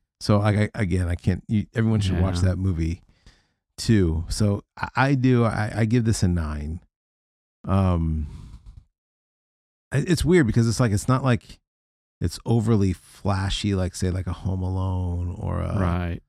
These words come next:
Speaker 1: Christmas Vacation, 'cause you're not, like, laugh out loud funny, but this is just, like, a, a good movie to sit and watch and get lost in.
Speaker 2: Yeah.
Speaker 1: And really just enjoy.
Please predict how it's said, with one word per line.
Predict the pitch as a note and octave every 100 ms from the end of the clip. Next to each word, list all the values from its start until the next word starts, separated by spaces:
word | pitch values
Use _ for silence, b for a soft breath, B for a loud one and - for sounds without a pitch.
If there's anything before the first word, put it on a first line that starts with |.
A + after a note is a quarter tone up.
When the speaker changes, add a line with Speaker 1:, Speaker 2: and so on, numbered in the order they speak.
| _ _ _
Speaker 1:
Christmas | - G#2+ A2 G2
Vacation, | F#2 - G#2 G2+ - F#2 F2+ F2 E2+ F2
'cause | G#2+ G#2
you're | C3
not, | C3 B2
like, | G#2+ -
laugh | G#2+ A2 A2+
out | A2 G2+
loud | G2 F#2 G2+
funny, | - G2+ A2+ G2+
but | F#2+ -
this | A2 B2
is | A#2+
just, | A2 G2+ -
like, | F#2 F2+
a, | F2 - _ _ _ _ _ _ _ _ _ _ _ -
a | F2 A2 -
good | A2 A2 G#2 G2 G#2 - - - _ _ -
movie | F#2+ G2 G#2+ G2+ G2+ F#2+
to | F#2
sit | - G#2 G2 G2 -
and | G2+ F#2+
watch | F2+ G2 F2+ F2+
and |
get | E2+ F#2+
lost | F#2+ E2+ F2 -
in. | F#2+ - F#2+ - _
Speaker 2:
Yeah. | G#2 F#2+ E2+ F#2 - _ -
Speaker 1:
And | F2+ F#2+
really | G2 F#2
just | F2+ - -
enjoy. | F2+ E2 F2+